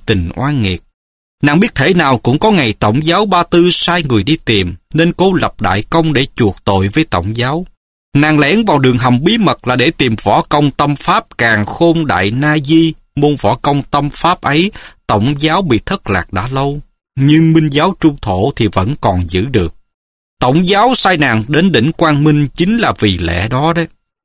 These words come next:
Trương Vô Kỵ ồ lên một tiếng, lờ mờ cảm thấy có điều gì đó không ổn, nhưng là chuyện gì thì chàng chưa nghĩ ra ngay được. Chỉ nghe Tà Tốn nói tiếp: "Hàng phu nhân mấy lần lẻn vào đường hầm bí mật,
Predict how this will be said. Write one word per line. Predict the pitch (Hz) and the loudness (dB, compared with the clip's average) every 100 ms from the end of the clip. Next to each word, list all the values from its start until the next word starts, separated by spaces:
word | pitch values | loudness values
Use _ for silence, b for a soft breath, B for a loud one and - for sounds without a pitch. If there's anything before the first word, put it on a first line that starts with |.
| _ _ _ _ _ _ _ _ _ _ _ _ _ | _ _ _ _ _ _ _ _ _ _ _ _ _
Trương | - 175 | 0 2
Vô | 180 165 | 2 0
Kỵ | - 98 95 | 0 -2 -2
ồ | - 117 104 95 | -2 0 0 0
lên | 139 | -2
một | 120 87 _ | -4 -6 _
tiếng, | 123 135 185 - _ | -4 -4 -6 -10 _
lờ | 113 123 | 0 2
mờ | 113 110 95 | 4 2 0
cảm | - 98 143 | -2 -2 -2
thấy | 185 208 | -4 -2
có | 202 | 0
điều | 151 104 | 0 0
gì | 90 107 | -2 -2
đó | 104 | -2
không | 143 - 147 - | -2 -4 -4 -2
ổn, | 98 117 185 b b b - | -2 -2 -6 b b b -2
nhưng | 233 | 2
là | 180 107 | 2 -2
chuyện | - 107 107 | -2 -2 -2
gì | 113 98 87 - | -2 -2 -4 -4
thì | 120 | -4
chàng | 107 107 92 92 | -2 -2 -2 -2
chưa | - 170 | 0 0
nghĩ | 123 95 | 0 -4
ra | 139 156 151 | -2 -2 0
ngay | 156 156 | -2 -2
được. | 107 85 - _ _ - - _ | -4 -6 -10 _ _ -20 -20 _
Chỉ | - 127 | -2 0
nghe | 170 160 | 2 0
Tà | - 87 80 | -2 -4 -2
Tốn | - 117 156 | 0 0 -2
nói | 151 156 | -4 -4
tiếp: | - 175 - _ _ _ _ _ _ _ _ _ _ _ _ _ _ _ | -4 -4 -6 _ _ _ _ _ _ _ _ _ _ _ _ _ _ _
"Hàng | - 127 101 | -4 0 0
phu | - 165 | 2 2
nhân | 160 175 170 | 4 2 4
mấy | 175 226 | 2 2
lần | 175 117 95 92 | 2 0 -2 -4
lẻn | 101 107 127 196 | -2 0 0 -2
vào | 139 104 | 0 0
đường | 104 | 0
hầm | 92 95 87 | 0 -4 -2
bí | 156 | 0
mật, | 170 107 | 2 0